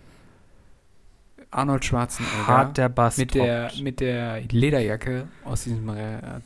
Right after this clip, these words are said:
Speaker 1: Diner rauskommt und aufs Motorrad steigt und der Terminator ist. <laughs> Den Film habe ich nämlich neulich geguckt und den Song
Speaker 2: Nice.
Speaker 1: fand ich sehr cool.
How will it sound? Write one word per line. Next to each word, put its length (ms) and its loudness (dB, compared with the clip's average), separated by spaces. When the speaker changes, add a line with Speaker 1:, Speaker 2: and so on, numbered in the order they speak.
Speaker 1:
Diner 300 0
rauskommt 760 -6
und 160 -6
aufs 180 -4
Motorrad 520 0
steigt 460 -12
und 220 -12
der 180 -14
Terminator 680 -6
ist. 220 -18
<laughs> 840 -6
Den 120 0
Film 180 8
habe 140 6
ich 80 0
nämlich 180 4
neulich 240 4
geguckt 380 -8
und 160 -10
den 120 -4
Song 200 4
Speaker 2:
Nice. 80 0
Speaker 1:
fand 120 0
ich 80 -2
sehr 160 -2
cool. 160 -4